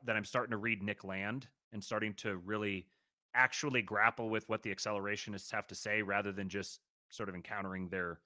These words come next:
their whatever their, their sort of, uh, stereotyped, dumbed down version of it is. And I'm realizing that they, they're, they have a lot to say that I think is very relevant to this subject.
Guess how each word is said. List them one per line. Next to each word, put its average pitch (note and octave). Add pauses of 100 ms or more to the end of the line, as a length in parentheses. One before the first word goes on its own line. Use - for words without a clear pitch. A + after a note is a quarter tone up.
(540)
their F#2
whatever G2
their, F#2
their F#2+
sort G#2
of, F2 (160)
uh, E2+
stereotyped, G#2
dumbed G2+
down G2 (360)
version A2+
of A2+
it A#2
is. B2+ (840)
And A2 (920)
I'm D3+
realizing C#3
that A2
they, B2+
they're, D3+
they D3
have D#3+
a C#3+
lot A#2
to -
say A#2
that G#2+
I G#2
think A2
is F#2
very G#2
relevant F#2+
to G2
this F2+
subject. -